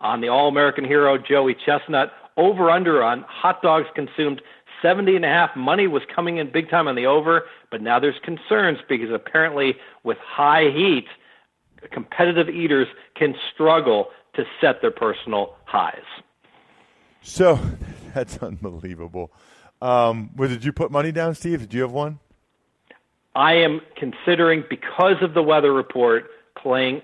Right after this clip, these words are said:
Speaker 1: under against all the money that's been bet up on the over. Last year, Chestnut opened sixty-eight and a half dogs,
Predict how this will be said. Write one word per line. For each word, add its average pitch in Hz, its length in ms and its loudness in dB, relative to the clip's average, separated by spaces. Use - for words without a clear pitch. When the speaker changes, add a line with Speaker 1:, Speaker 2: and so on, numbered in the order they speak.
Speaker 1:
under 156 380 2
against 147 580 0
all 147 200 2
the 139 80 2
money 131 300 0
that's 110 280 -6
been 110 240 -8
bet 139 160 2
up 135 200 0
on 113 140 0
the 113 120 -4
over. 123 260 0
Last 131 340 0
year, 123 260 -2
Chestnut 131 380 -2
opened 113 260 -6
sixty-eight 127 460 -6
and 117 60 -8
a 104 40 -4
half 117 200 0
dogs, 135 360 2